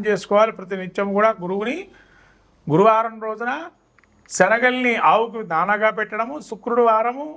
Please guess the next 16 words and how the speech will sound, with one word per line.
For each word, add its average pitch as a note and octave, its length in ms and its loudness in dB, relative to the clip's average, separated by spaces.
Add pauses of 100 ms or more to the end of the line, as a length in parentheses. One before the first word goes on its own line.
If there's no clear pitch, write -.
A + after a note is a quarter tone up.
(360)
అలచందల్ని A#3 720 2 (280)
దానాగా G#3+ 460 4 (200)
ఆవుకు G#3 280 -2
తినిపించడం F3 540 -6
వల్ల C4 160 4 (240)
మంచి F3+ 200 -6 (100)
యోగాన్ని G3 320 2
ఇస్తారు. A3+ 220 2
అట్లానే G#3+ 380 0 (640)
వీరు A#3+ 240 6 (360)
దగ్గరలో B3+ 420 2
ఉండే B3 140 -2 (100)
గురుక్షేత్రానికి A#3 760 -2
వెళ్ళి G#3 160 0
దర్శనం F#3 420 0
చేసుకొని G3 480 0